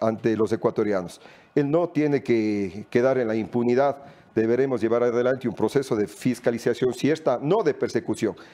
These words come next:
de fiscalización, porque da-, deberá responder por todo el daño que le ha hecho a decenas, centenas, miles de ecuatorianos por su desgobierno y por la mentira con la que llegó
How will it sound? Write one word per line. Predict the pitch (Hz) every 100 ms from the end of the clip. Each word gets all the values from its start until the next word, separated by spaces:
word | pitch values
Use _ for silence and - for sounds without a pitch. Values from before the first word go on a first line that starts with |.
| -
de | 151
fiscalización, | - 120 123 117 123 117 143 135 - -
porque | - 117 117
da-, | 110 127 123
deberá | 113 120 123 139
responder | 127 131 123 135 135
por | 123 117
todo | - 165 180 180 151
el | 131 117
daño | 131 160 160 143
que | 117
le | 110
ha |
hecho | 127 156 160 156 - - - -
a | - 123
decenas, | 123 - 185 185 113 92
centenas, | - - 131 135 131 202 185 98 -
miles | 123 196 220 151
de | 110
ecuatorianos | 127 143 156 160 190 185 165 - - -
por | - 131
su | 135
desgobierno | 135 123 131 147 156 143 143 113
y | 113
por | - 120
la | 113
mentira | 120 120 165 180 165 -
con | 113
la | 110
que | 113
llegó | 113 135 156